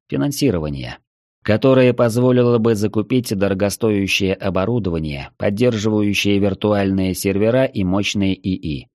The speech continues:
оплату технического персонала и, самое главное,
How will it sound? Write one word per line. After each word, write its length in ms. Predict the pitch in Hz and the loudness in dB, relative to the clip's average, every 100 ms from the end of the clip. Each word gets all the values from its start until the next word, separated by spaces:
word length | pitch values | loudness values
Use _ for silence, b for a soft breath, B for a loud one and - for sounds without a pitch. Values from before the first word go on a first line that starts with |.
| _ | _
оплату 480 | 90 87 104 101 92 | -6 0 0 0 -2
технического 680 | 95 98 95 90 - 87 | -2 -2 -2 -2 -4 -4
персонала 640 | 82 87 - 98 123 110 80 _ _ _ | -2 -4 -2 0 0 0 -2 _ _ _
и, 180 | - 160 | -2 -2
самое 420 | - 139 135 127 | 0 2 4 2
главное, 640 | 110 110 113 120 127 131 | 2 2 2 2 2 0